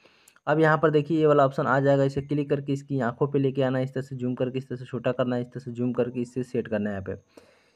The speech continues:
यही वाला कलर सेलेक्ट करना है। फिर यहाँ पे देखिए इस तरह से आप लोग को ये वाला भर देना है। देखिए यहाँ पे हो गया। अब इसको जूम करके यहाँ पे लेके आना है, इसको भी इस तरह से यहाँ पे भर देना है। देखिए ये भी हो गया। अब यहाँ पर इसको ऑफ कर लेना है, इस पर क्लिक करके यहाँ पे ऑफ कर लेना है। देखिए ये हो जाएगा।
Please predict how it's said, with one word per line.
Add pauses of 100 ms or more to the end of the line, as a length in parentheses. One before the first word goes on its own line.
(160)
यही
वाला
कलर
सेलेक्ट
करना
है।
फिर
यहाँ
पे
देखिए
इस
तरह
से
आप
लोग
को
ये
वाला
भर
देना
है।
देखिए
यहाँ
पे (160)
हो
गया। (560)
अब
इसको
जूम
करके
यहाँ
पे
लेके
आना
है, (140)
इसको
भी
इस
तरह
से
यहाँ
पे (280)
भर
देना
है।
देखिए
ये
भी
हो
गया। (560)
अब
यहाँ
पर
इसको (140)
ऑफ
कर
लेना
है,
इस
पर
क्लिक
करके
यहाँ
पे (100)
ऑफ
कर
लेना
है। (140)
देखिए
ये
हो
जाएगा।